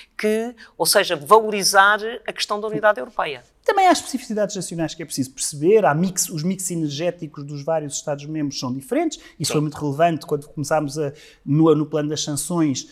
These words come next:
Speaker 2: a introduzir limitações à importação de matérias-primas energéticas da Rússia e, portanto, houve aí especificidades que foi necessário cautelar. Em todo o caso, de facto, já atingimos dez pacotes de sanções, são sanções bastante potentes, bastante impactantes,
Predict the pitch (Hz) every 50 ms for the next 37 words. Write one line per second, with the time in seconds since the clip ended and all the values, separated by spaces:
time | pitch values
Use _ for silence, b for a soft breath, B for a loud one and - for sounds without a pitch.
0 | B B B 147 143 143 - 143 139 139 151 147 143 151 156 151 147 147 156 143
1 | - - 156 147 143 131 139 143 143 135 135 - _ - 143 123 - - 151 143
2 | 131 127 139 139 135 139 143 135 127 - - - 135 127 123 117 123 127 123 123
3 | 117 123 127 123 117 - 123 - 120 113 120 123 120 - 233 269 262 - 262 247
4 | 247 B B B B B B B - 156 147 - - 190 196 185 190 - - 175
5 | 190 175 160 156 165 175 175 - - - 175 151 - - 170 156 170 170 - -
6 | - - 165 160 139 - - 160 156 143 143 - 139 117 - - - - _ b
7 | b b b b b _ _ _ - 208 208 208 233 214 202 202 - 180 131 110
8 | - - - _ _ _ - 143 - - - 202 214 208 - - - 165 156 175
9 | 214 214 202 202 190 175 165 180 170 156 147 156 202 226 214 - - 170 - 170
10 | 151 - - - 139 - - 196 262 294 277 - 214 185 - 190 165 - 185 180
11 | 165 147 139 - - - 160 131 131 143 180 165 - - 220 208 185 196 - -
12 | 127 - - 202 185 - - 196 208 254 277 269 - 170 180 165 - - 190 185
13 | 175 156 - 170 160 - - 160 - - - 190 202 247 277 269 -